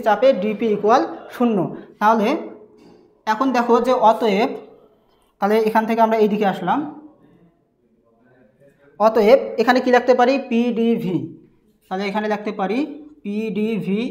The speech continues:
ইকুয়াল হচ্ছে আরডিটি। তাহলে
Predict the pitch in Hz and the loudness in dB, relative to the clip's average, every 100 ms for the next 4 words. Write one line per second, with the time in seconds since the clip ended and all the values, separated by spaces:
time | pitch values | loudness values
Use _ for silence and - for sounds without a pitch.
0 | - 196 208 202 190 - 214 330 - - | -6 -4 -2 -2 -2 -4 -2 -2 -2 -14
1 | - - - 185 202 240 175 190 190 175 | -20 -14 -2 2 2 0 -6 -6 -6 -6
2 | 139 - - _ _ _ - 175 180 | -8 -8 -16 _ _ _ -8 -4 -2